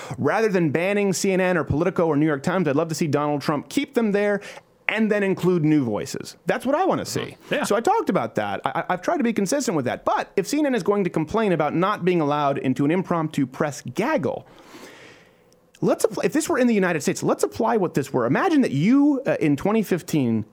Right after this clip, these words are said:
Speaker 1: uh, committed an entirely legal act, okay? You spoke out. You spoke out and you said something that was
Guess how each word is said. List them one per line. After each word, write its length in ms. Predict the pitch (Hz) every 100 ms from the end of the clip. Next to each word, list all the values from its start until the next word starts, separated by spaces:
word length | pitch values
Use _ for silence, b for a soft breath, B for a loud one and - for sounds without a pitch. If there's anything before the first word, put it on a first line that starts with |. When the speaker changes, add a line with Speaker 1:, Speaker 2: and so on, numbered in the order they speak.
| _ -
Speaker 1:
uh, 120 | 120 -
committed 300 | - 180 185
an 60 | 151
entirely 720 | 135 - 175 226 240 214 196
legal 520 | 139 135 180 170 160
act, 360 | 123 - - - 135
okay? 300 | 127 175 175
You 120 | 143
spoke 340 | 135 - 202 -
out. 240 | 113 - -
You 80 | 160
spoke 260 | 269 269
out 40 | 240
and 80 |
you 40 | 185
said 140 | 185
something 160 | 175 170
that 60 | 139
was 200 | 131